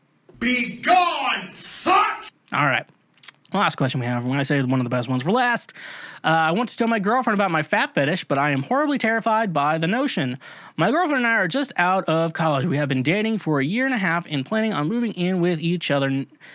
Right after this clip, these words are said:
Speaker 2: next year when we start grad, when she starts grad school. We love each other, like, a lot. We are both very serious about the idea of marriage. I am very happy with her, and she is happy with me.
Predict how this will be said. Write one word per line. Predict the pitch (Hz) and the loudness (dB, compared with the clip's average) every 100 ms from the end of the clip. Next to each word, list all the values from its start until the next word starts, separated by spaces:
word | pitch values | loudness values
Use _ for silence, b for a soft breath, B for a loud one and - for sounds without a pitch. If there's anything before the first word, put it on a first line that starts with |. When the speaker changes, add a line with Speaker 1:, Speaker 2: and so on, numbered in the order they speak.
| B | B
Speaker 2:
next | 135 131 135 - | -4 -2 -2 -4
year | 143 143 | 0 2
when | 139 | 2
we | 131 | 0
start | - 151 147 - | 0 0 0 -4
grad, | - 285 277 - | -2 0 0 -2
when | 165 | -2
she | 170 214 | 0 0
starts | - 214 220 | 0 -2 -2
grad | - 277 247 | -2 -2 -2
school. | - 131 127 B B | -4 -6 -6 B B
We | - | -2
love | 247 | 0
each | 240 | 0
other, | 190 208 214 | 0 0 0
like, | 160 147 143 - | 0 0 -2 -4
a | 127 | -4
lot. | 107 113 113 107 | -4 -4 -4 -4
We | 117 120 | -6 -8
are | 110 | -6
both | 113 190 180 | -2 -2 0
very | 160 170 | -2 0
serious | 175 175 | -2 -2
about | 160 156 | -2 -2
the | 135 | -2
idea | 143 240 | -2 -2
of | 214 | 0
marriage. | 170 170 151 - | 0 0 -2 -2
I | |
am | 135 | -2
very | 123 208 | 0 0
happy | 170 151 147 | 0 0 0
with | 131 | -2
her, | 156 147 151 B B B | 0 0 0 B B B
and | |
she | 151 131 | -4 -4
is | - | 0
happy | 165 160 165 165 | 2 2 0 -2
with | 165 127 135 135 | -2 -2 -2 -2
me. | 123 104 | -6 -8